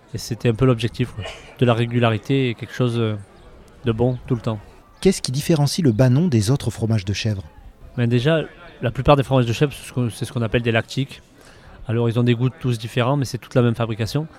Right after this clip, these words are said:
Speaker 1: Là, on a une fabrication qui a rien à voir avec le lactique. C'est ce qu'on appelle une pâte molle à croûte fleurie. La fabrication n'a rien à voir. Et puis, la mise sous feuille.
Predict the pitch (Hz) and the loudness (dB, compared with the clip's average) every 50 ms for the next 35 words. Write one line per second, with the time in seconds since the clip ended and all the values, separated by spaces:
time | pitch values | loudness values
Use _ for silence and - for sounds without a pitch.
0 | - - - _ - 123 139 143 131 123 113 - 127 117 120 113 131 117 - 147 | -20 -20 -16 _ -2 0 2 4 4 2 2 2 0 0 0 0 0 0 0 0
1 | 135 117 - 113 98 113 135 143 131 123 131 131 123 117 113 - - 117 113 110 | -2 -2 -2 -4 -4 -2 0 2 2 2 4 2 2 2 0 -2 -4 -4 -4 -4
2 | - - 135 147 - - - - _ _ - - - - - - - 113 104 - | -4 -4 -6 -6 -6 -8 -20 -20 _ _ -20 -20 -14 -14 -12 -6 -4 -4 -2 -2
3 | 113 110 110 107 - 113 - - 120 117 123 131 120 110 - - 120 - - - | -2 -2 -2 -2 -4 -4 -4 -2 0 0 0 0 0 -4 -6 -10 -16 -14 -10 -6
4 | 120 110 123 147 143 - - - - - - - - - - - - - - - | -6 -4 -4 -6 -6 -10 -16 -20 -20 -20 -20 -20 -20 -20 -20 -20 -20 -20 -20 -20
5 | _ - - 120 117 117 104 127 123 120 117 127 110 - 135 123 120 110 113 113 | _ -16 -10 -6 -4 -2 0 0 0 0 0 0 0 2 2 2 2 2 2 2
6 | 110 107 113 123 139 139 - - - - - - - - - - - 127 120 117 | 2 2 2 0 0 -2 -6 -16 -20 -20 -18 -10 -6 -6 -6 -4 -2 0 0 2
7 | 113 120 113 - - 120 - - 123 131 139 127 - | 2 2 0 -2 -4 -8 -6 -2 -2 -2 -2 -4 -8